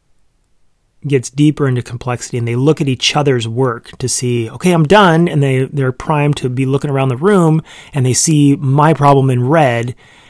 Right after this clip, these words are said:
and reali-, re-, recognizing, "Oh, I haven't done that one yet.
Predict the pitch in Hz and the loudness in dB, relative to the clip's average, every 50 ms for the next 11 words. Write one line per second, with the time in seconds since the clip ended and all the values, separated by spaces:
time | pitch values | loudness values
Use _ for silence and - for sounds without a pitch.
0 | _ _ _ - 127 120 120 123 127 139 143 139 135 - - 156 151 165 - - | _ _ _ -8 -6 -4 -2 0 2 2 2 2 2 -2 -2 -2 -2 -2 -2 -6
1 | _ 156 151 147 135 143 139 131 131 113 120 113 123 131 131 127 147 147 127 92 | _ -4 -2 -2 -2 -2 -2 -2 -2 -2 -4 -6 -8 -8 -8 -6 -6 -6 -6 -6
2 | - - 127 117 113 113 135 165 208 - 113 107 113 110 104 107 - - | -6 -8 -6 -6 -6 -6 -6 -6 -6 -6 -6 -6 -8 -8 -8 -10 -12 -14